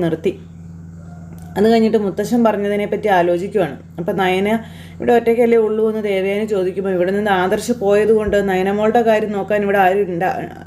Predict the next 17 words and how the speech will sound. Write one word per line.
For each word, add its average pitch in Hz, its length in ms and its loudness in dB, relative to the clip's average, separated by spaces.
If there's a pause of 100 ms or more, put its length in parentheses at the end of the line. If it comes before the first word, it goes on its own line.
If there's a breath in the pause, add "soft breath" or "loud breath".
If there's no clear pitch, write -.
(160)
ഇല്ലാതെ 254 360 4
വരത്തില്ല. 202 360 0 (160)
അവളെ 196 260 2
ആശുപത്രി 208 440 0
കൊണ്ടുപോകാനും 202 640 2 (1800 loud breath)
മോളുടെ 233 340 4
കാര്യങ്ങൾ 240 480 2 (160)
ന-, 214 160 -4 (200)
ഏ, 220 40 2 (680)
നടത്താനും 254 440 2
ഒക്കെ 240 160 -4
ഇവിടെ 233 200 4
ആൾക്കാരുണ്ട്. 202 440 0
അതുകൊണ്ട് 190 240 0
ആദർശ് 185 420 0
ഇവിടെ 214 140 -2
നിന്ന് 226 240 2